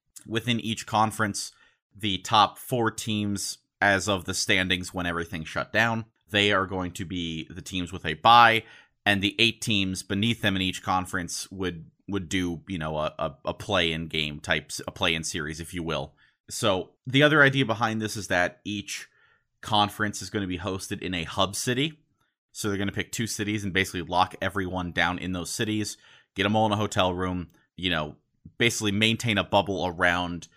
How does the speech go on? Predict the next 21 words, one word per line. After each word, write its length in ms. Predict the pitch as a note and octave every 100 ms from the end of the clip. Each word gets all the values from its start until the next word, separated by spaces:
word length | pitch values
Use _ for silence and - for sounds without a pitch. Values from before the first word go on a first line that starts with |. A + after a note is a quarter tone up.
| _ -
these 180 | F#2+ -
hockey 360 | F#2+ F#2+ F#2
players, 360 | - F#2 F2+ E2+
around 220 | F2 F2
these 180 | E2 -
teams, 440 | - F#2+ F2 E2+
around 200 | E2+ D#2+
their 100 | D2+
personnel, 680 | - F2 - F#2+ G#2+ G2 - _ _ _
so 400 | - - F#2 E2+
that 380 | E2 F2+ F2 D#2+ -
there 200 | F2+ F2
is 200 | E2+ E2
no 180 | G2 F2+
chance 360 | - F#2+ E2+
that 160 | - E2+
someone 460 | - G2 F#2 E2+ E2+ -
accidentally 560 | F#2 F#2 - F#2+ F2
becomes 560 | F2 F2 F#2+ F2 F2 -
infected 600 | D#2+ - E2+ - E2+ D#2+
and 380 | E2+ F2 E2 D#2